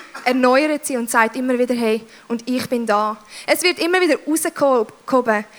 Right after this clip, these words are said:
was für eine spezielle Beziehung der Abraham mit seinem Gott gehabt hat. Gott verheißt ihm, «Hey, deine Nachkommenschaft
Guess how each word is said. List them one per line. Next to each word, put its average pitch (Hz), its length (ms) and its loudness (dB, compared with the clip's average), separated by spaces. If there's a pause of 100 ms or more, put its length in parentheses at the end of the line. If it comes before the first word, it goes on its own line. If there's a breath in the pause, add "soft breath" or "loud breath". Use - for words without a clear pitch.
(160 loud breath)
was 233 140 -6
für 247 80 0
eine 233 80 0
spezielle 254 840 -4 (120)
Beziehung 247 440 -6
der - 140 -6
Abraham 240 580 -2 (300 soft breath)
mit 233 180 -8
seinem 214 160 -6
Gott 214 200 -4
gehabt 226 240 -4
hat. 208 140 -8 (1400 soft breath)
Gott 294 220 2
verheißt 277 520 2
ihm, 247 160 -2
«Hey, 247 160 0
deine 254 140 -2
Nachkommenschaft 240 1040 0